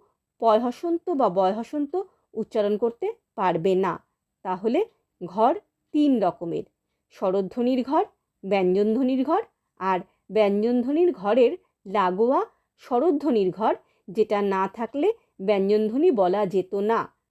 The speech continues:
যাকে আমরা স্বরচিহ্ন দিয়ে চিনি, একমাত্র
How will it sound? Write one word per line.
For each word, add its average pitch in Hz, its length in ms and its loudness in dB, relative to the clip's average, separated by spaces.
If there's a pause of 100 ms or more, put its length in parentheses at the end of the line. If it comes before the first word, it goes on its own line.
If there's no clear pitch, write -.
(120)
যাকে 190 320 -6
আমরা 214 280 -2 (560)
স্বরচিহ্ন 254 640 2 (400)
দিয়ে 226 280 0
চিনি, 208 340 -2 (440)
একমাত্র 226 460 -6